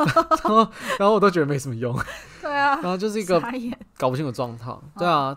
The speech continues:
Speaker 1: 其实苹果也没有一直在打这个功能，可是它也没有要拿掉的意思，我也不知道为什么。我猜一部分是它要 Pro 跟 Air 要拉开差距啦，因为这是只有 Pro 有的功能，Air 没有，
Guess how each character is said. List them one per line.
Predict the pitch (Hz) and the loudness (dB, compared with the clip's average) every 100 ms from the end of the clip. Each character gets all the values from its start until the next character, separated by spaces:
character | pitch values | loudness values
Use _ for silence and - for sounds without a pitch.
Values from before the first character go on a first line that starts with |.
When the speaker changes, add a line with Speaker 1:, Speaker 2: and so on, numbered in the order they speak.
| - | -10
Speaker 1:
其 | - 226 | -4 0
实 | 233 | 0
苹 | 226 | 2
果 | 226 | 2
也 | |
没 | 147 | 2
有 | 151 | -2
一 | 175 | -6
直 | 131 123 | -10 -6
在 | 127 | -6
打 | 123 92 | -4 -8
这 | 113 | -10
个 | |
功 | 110 107 | -14 -18
能， | 98 - - _ | -20 -20 -20 _
可 | - 135 | -14 -12
是 | 156 | -10
它 | 139 135 | -6 -6
也 | 123 | -6
没 | 113 | -6
有 | 127 | -6
要 | 117 | -6
拿 | 120 101 | -8 -8
掉 | 110 | -10
的 | - | -10
意 | 104 | -18
思， | 110 - _ _ _ _ | -20 -20 _ _ _ _
我 | 131 | -8
也 | 123 | -8
不 | 107 | -6
知 | 113 | -6
道 | |
为 | 107 | -6
什 | 98 - | -10 -18
么。 | _ _ _ - - | _ _ _ -14 -2
我 | 151 | -2
猜 | - - 202 | -2 -2 -2
一 | 202 147 | -2 -4
部 | 175 | -4
分 | 165 160 | -2 -4
是 | 139 160 139 | -4 -6 -8
它 | - 147 | -10 -4
要 | 139 135 131 120 - _ _ _ _ | 0 0 -2 -6 -14 _ _ _ _
Pro | - 143 | 0 0
跟 | 123 131 | 0 -8
Air | - 117 | -6 -8
要 | 110 113 110 - | -6 -6 -8 -10
拉 | 113 110 | -8 -6
开 | 113 | -8
差 | 107 104 98 | -10 -10 -12
距 | - 90 | -14 -18
啦， | - - - | -18 -20 -10
因 | |
为 | 143 | -8
这 | 147 156 | -2 -4
是 | 147 | -4
只 | 127 123 | -10 -6
有 | 131 113 | -4 -4
Pro | 139 120 | -4 -6
有 | 95 | -6
的 | |
功 | - 110 107 | -12 -12 -10
能， | 82 | -14
Air | - 110 | -12 -12
没 | 98 - | -12 -18
有， | 65 | -20